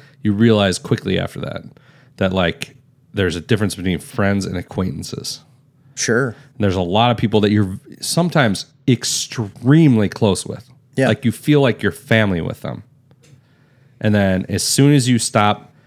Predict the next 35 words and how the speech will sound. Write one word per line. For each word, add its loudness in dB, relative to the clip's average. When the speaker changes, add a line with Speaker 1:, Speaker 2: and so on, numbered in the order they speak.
Speaker 1:
doing 2
the -6
things -2
that -2
they're 2
doing, 0
it's -8
Speaker 2:
It's, 2
Speaker 1:
over. 2
Speaker 2:
like, -2
over. -2
Speaker 1:
I 0
mean, 2
Speaker 2:
Yeah. 0
Speaker 1:
and -6
I, -6
th-, -14
I, -8
uh, -8
Marley, -2
Marley 2
had 0
some -4
of -2
that -4
when, -4
after -2
we 0
got 0
together, -2
and -6
part 2
of 2
it 0
was -4